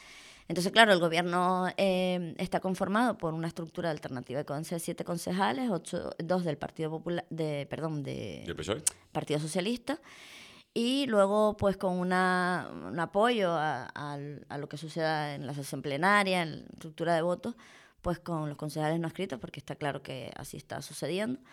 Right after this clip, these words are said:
Speaker 1: o, o venía sucediendo ya con José María, en algún caso, pues, se podía abstener o hacía alguna consulta al pleno, lo que fuera, pero en la,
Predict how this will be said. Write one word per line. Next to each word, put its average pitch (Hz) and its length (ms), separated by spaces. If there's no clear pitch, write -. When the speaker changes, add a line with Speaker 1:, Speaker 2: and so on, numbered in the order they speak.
Speaker 1:
o, - 320
o 110 160
venía 165 300
sucediendo 170 520
ya 165 260
con 147 160
José 151 200
María, 175 280
en 156 80
algún 143 240
caso, - 280
pues, - 160
se - 120
podía 101 240
abstener 170 480
o - 40
hacía 139 200
alguna 147 240
consulta - 380
al 139 60
pleno, 165 360
lo 160 80
que 170 100
fuera, 208 260
pero 175 180
en 165 200
la, 151 380